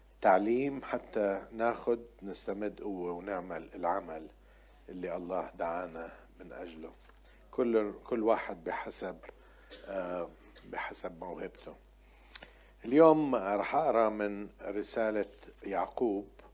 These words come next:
رسالة يعقوب والإصحاح الرابع، أول ثمان أعداد إذا بتسمحوا لي أقرأها معاكم، وبعدين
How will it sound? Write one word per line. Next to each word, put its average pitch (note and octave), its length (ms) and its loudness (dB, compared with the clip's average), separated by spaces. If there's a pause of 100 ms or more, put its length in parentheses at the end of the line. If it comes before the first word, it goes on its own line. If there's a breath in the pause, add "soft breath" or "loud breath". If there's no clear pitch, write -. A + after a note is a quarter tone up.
(520 soft breath)
رسالة A#2 460 0
يعقوب G2 460 -2
والإصحاح F#2+ 600 -4
الرابع، F#2 580 -2 (600 loud breath)
أول A#2 280 2
ثمان G#2+ 300 -4
أعداد F#2 520 -2 (180)
إذا F2 260 -10
بتسمحوا G2+ 640 -12
لي F2 180 -10 (640 soft breath)
أقرأها G2+ 320 -2
معاكم، F#2+ 680 -4 (100)
وبعدين F#2+ 580 -6